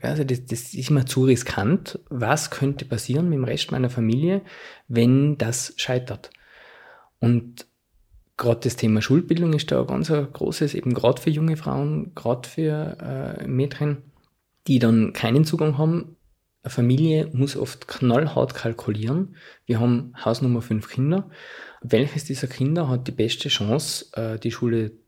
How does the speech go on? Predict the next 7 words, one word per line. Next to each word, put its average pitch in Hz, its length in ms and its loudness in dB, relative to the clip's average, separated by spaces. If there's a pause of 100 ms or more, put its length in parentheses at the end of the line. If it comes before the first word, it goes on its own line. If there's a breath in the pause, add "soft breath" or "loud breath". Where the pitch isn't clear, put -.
(200)
abzuschließen 170 800 0
und 127 260 0
danach 117 280 2
auch - 180 -6
tatsächlich - 520 -6
zu - 160 -10
arbeiten, 143 520 -2